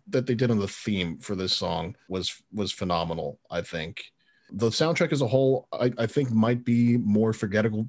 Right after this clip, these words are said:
f-, for me, but the theme and the way that they were able to kinda intersperse the theme with different stylings to fit the different, you know,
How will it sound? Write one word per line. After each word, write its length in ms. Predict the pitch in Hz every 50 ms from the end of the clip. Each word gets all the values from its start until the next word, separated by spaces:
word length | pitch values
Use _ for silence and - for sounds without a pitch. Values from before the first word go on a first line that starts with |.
| -
f-, 80 | 113 104
for 220 | 107 - - 107 98
me, 400 | 95 92 98 117 143 180 202 214 - _ _ - - - - - _ _ _ _ -
but 280 | 120 117 113 110 107 - 113
the 160 | 110 107 113
theme 540 | 107 - - 135 131 151 151 151 151 156 156 - -
and 380 | - 117 117 113 117 113 110 110
the 120 | 127 123 127
way 280 | 110 104 110 120 123
that 200 | 123 113 117 101
they 340 | - 110 110 107 107 98 - - 110 - _ _ _ _ _ _ - 110 - -
were 160 | 110 110 107
able 220 | 131 120 117 120 113
to 160 | - 110 101
kinda 200 | - 120 110 104
intersperse 540 | 107 107 - 107 101 - - 110 107 - -
the 80 | 107
theme 480 | - - - 101 101 104 104 101 104 101 - - _
with 220 | 98 101 101 95 -
different 320 | - 117 - - 101 92
stylings 760 | - - - 107 101 110 113 113 110 107 107 104 98 - - - - - - - - _ -
to 140 | - 113
fit 260 | 104 - - 113 107 -
the 80 | -
different, 500 | 101 101 110 104 - - 104 101 98 90 - _ _ _ _ -
you 100 | 104 104
know, 180 | 87 76 71